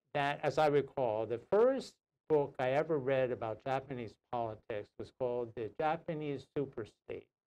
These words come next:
and it was written by that famous Todai professor, woman professor, the first woman professor ever appointed to that position in Todai,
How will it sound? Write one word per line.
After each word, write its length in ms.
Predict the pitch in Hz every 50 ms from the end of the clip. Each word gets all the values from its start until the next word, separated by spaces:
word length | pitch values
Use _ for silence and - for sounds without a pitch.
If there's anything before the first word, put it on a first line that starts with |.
| _ -
and 140 | 131 123 127
it 20 |
was 240 | 127 120 123 123 110 -
written 260 | 190 190 196 175 165 127
by 180 | - 156 147 139
that 200 | 131 120 113 113 -
famous 340 | 151 139 135 139 135 123 123 _ -
Todai 480 | 139 131 127 127 120 120 120 120 120 117 -
professor, 500 | - 113 - 120 107 104 - - 127 120
woman 360 | 110 123 147 160 165 156 147
professor, 460 | 143 - 113 101 - 104 92 - 127
the 40 | 104 - _ _
first 360 | - 160 170 190 190 190 - _ _ _ _ _ _ -
woman 300 | 127 139 156 165 160 151
professor 560 | - - 139 - - 139 127 - - 143 120
ever 240 | 120 123 127 135 127
appointed 480 | 120 117 - - 131 131 131 117 113 113
to 40 | -
that 200 | 120 117 113 -
position 420 | - 131 117 - 123 110 - - 117
in 280 | 107 107 101 - - 123
Todai, 200 | 120 113 104